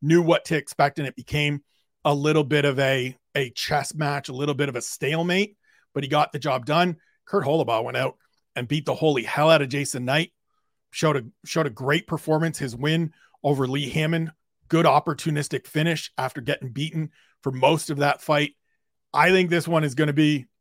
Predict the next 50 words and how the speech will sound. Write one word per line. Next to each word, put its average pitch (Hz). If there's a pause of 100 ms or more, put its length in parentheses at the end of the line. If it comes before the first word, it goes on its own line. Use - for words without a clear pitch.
(100)
tremendous. 156
I 139
think 135
it's -
gonna 151
be 135
real 139
action-packed. 139
Holobaugh 151 (380)
is 147
gonna 131
come 160
across 151
the -
cage 151
looking 143
to 143
get 135
it 123
done 123 (100)
early. 185 (460)
Austin 143
Hubbard's 147
gonna 139
have 131
to 147
go 139
through 175
some 170
stuff 165
to -
get 139 (540)
his 139
hand 160
raised. 170
It 135
should 180
be 165
good. 156
Both 156
these 175
dudes 160
wanna 147
be 143
back 139
in 139
the 143
U 135
F -
C 170